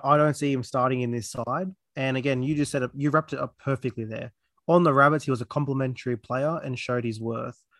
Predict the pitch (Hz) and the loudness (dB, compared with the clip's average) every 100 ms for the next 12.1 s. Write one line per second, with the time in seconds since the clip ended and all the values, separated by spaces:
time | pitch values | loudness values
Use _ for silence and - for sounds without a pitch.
0 | _ - 135 135 120 139 143 135 131 120 | _ -4 -4 -2 -2 0 2 2 0 0
1 | 120 117 135 131 123 - 113 117 120 117 | -2 0 0 0 -4 -4 -4 -2 -4 -4
2 | 127 117 120 113 117 120 113 107 110 123 | -4 -4 -6 -4 -4 -4 -6 -6 -8 -6
3 | 120 113 117 123 - _ - _ _ - | -6 -6 -10 -14 -18 _ -20 _ _ -2
4 | 139 165 - 160 151 127 113 117 127 151 | 0 0 2 0 0 -6 -4 -4 -2 -2
5 | 135 127 - 123 117 117 113 117 _ _ | 2 0 0 -2 -2 -2 -6 -8 _ _
6 | _ - 151 139 127 139 - 120 - 127 | _ -4 -2 0 -2 -2 -4 -6 -2 -2
7 | 113 - 127 120 107 127 120 113 123 113 | -2 -2 -2 -2 -2 0 0 0 -4 -6
8 | 104 139 120 113 135 123 107 - 156 147 | -4 -4 -2 -2 -2 -4 -8 -6 -6 -4
9 | 127 147 151 123 - 117 113 113 120 117 | -6 -6 -8 -10 -8 -8 -8 -6 -8 -6
10 | 120 117 107 _ _ _ _ - 123 147 | -6 -6 -10 _ _ _ _ -8 0 0
11 | 113 - - 143 131 139 151 147 - 123 | 0 -6 -8 -4 -2 -2 -2 -4 -4 -6